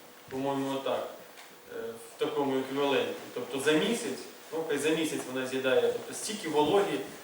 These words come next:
потрібно видалити з вулика. І от кудись вона має діватися. І от саме стікає, опускається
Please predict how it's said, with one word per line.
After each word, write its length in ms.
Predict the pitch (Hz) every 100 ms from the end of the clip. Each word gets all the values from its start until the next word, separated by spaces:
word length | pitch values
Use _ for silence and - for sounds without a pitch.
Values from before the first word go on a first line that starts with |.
| - - - - - -
потрібно 420 | 147 151 175 180
видалити 540 | 147 156 156 151 139 143
з 100 | 127
вулика. 320 | 143 127 - - - - - - -
І 40 |
от 80 | 143
кудись 260 | 170 156 -
вона 140 | 185 165
має 280 | 170 170
діватися. 440 | 143 147 127 - - - - - - - 233
І 40 | 269
от 160 | 233
саме 240 | 208 208 170 156 - - - - - - - - - - - - - - - - - -
стікає, 440 | 147 - 160 147
опускається 720 | 131 - - 147 147 131 120